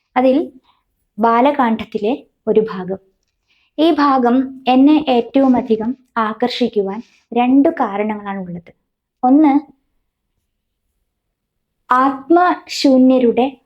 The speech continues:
അഹങ്കാരവും ആത്മനിഷ്ഠരുടെ എളിമയും. മറ്റൊന്ന്, എല്ലാ കാലത്തേക്കും ഉള്ളതാണ്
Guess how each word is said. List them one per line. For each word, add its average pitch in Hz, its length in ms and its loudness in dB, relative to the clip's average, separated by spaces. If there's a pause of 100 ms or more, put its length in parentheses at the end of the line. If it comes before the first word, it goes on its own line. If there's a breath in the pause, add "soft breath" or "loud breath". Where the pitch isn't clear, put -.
(140)
അഹങ്കാരവും 226 1080 -2 (1500)
ആത്മനിഷ്ഠരുടെ 269 1500 0
എളിമയും. 196 560 0 (2000)
മറ്റൊന്ന്, 247 720 2 (1400 soft breath)
എല്ലാ 339 680 2
കാലത്തേക്കും 262 840 0 (960)
ഉള്ളതാണ് 262 720 2